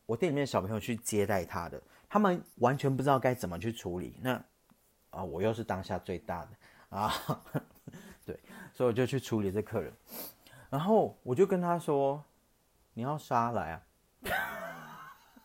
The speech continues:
你就是疯子了！我用正常的讲话，你听得懂吗？“你要杀你来啊。”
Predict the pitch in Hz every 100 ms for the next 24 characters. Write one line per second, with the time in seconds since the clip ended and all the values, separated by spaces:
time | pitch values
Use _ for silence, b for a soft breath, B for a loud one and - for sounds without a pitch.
0 | 247 - - - - - _ - 294 _
1 | - _ _ - _ _ _ _ _ _
2 | _ _ _ B B B 208 208 185 269
3 | 190 196 226 202 196 160 120 107 110 151
4 | 202 185 196 151 123 120 98 147 120 104
5 | 151 131 113 87 87 87 - b b 160
6 | 185 185 139 110 95 107